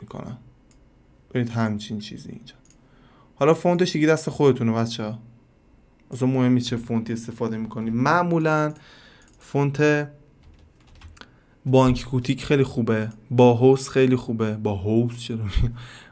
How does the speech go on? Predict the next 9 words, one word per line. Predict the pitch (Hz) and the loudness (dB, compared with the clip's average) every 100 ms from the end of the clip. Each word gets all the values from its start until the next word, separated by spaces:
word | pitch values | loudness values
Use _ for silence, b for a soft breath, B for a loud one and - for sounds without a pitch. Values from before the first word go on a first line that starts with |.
| B | B
باهوس | 120 113 120 120 139 139 143 143 | -6 4 4 4 4 2 2 -4
خیلی | - 135 139 | -4 0 0
خوبه | 139 127 110 110 107 117 B B B B - | -2 -2 0 0 -2 -8 B B B B -6
و، | 113 | 0
اه، | 110 110 110 110 113 - 117 110 107 107 107 107 107 107 104 - _ _ _ | 2 4 2 2 0 -2 -2 0 -2 -2 -2 -4 -4 -6 -8 -16 _ _ _
این | 165 107 101 - - - _ _ _ _ _ _ _ _ _ _ _ _ _ _ _ _ _ _ _ _ _ _ _ _ _ _ _ _ _ _ _ _ | -2 -2 -2 -10 -18 -20 _ _ _ _ _ _ _ _ _ _ _ _ _ _ _ _ _ _ _ _ _ _ _ _ _ _ _ _ _ _ _ _
باهوس، | - 117 117 120 127 135 139 135 | -10 -6 -4 -2 -2 -2 -4 -6
آره | 113 110 | -4 -2
همین. | 110 101 - | -2 -4 -8